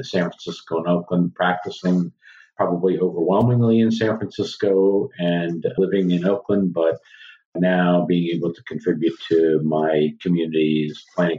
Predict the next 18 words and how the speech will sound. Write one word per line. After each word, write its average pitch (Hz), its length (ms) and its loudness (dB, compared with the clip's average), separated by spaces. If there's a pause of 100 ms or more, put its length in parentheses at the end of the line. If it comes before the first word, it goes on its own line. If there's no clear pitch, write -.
commissioner. - 380 -20
So 82 480 2
for 85 80 -4
me, 92 420 2 (480)
cities 98 720 0
have 92 160 -2
always 104 400 2
been 98 200 0
the 85 100 -2
basis 90 520 -4
for 85 600 0 (220)
what 95 200 0
really 90 500 2
is 90 280 -2
the 87 100 0
way 82 240 4
that 82 240 -6
you 80 420 -2